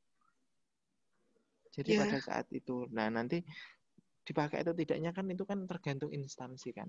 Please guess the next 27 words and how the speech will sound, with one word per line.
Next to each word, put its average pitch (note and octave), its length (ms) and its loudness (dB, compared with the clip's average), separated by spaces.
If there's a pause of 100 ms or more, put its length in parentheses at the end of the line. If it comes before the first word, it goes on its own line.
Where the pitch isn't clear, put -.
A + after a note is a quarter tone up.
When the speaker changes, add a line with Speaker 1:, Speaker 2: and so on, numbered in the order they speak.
(120)
Speaker 1:
Yang C3 220 -2
penting D#3 140 -2
kamu D3+ 220 -2
sudah, C#3 300 -4 (760)
eh, C3 400 0
Speaker 2:
Memberikan B3 640 12
Speaker 1:
memberikan A3 400 6
Speaker 2:
saran C4 320 12
gitu, B3+ 320 10
Pak. - 160 6 (240)
Speaker 1:
saran, B2+ 560 0
saran C3+ 320 4
tapi D3+ 240 4
berupa - 240 8
produk B2 400 8 (160)
ya, A2 160 4
nggak A#2+ 240 6
saran B2+ 320 6
tok A#2 160 4
loh A#2 100 -2
ya. G2+ 140 -4 (640)
Speaker 2:
Iya, A3+ 240 12
iya. A#3 180 12 (540)
Speaker 1:
Nggak C#3+ 100 4
mau C3+ 140 4
ngandani C3 480 4
tok. A#2 400 8